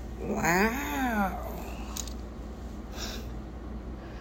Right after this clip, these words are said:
So how many versions of him are there? There? At least three.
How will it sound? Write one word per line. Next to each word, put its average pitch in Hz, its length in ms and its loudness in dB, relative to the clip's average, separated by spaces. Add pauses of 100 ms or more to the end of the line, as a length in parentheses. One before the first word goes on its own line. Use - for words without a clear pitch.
(220)
So 196 280 10
how 196 200 10
many 277 220 10
versions 208 680 12
of 180 260 10
him 180 260 4
are 262 400 6
there? 156 580 2 (300)
There? 151 460 8 (3750)
At - 180 2
least 254 320 8
three. - 380 2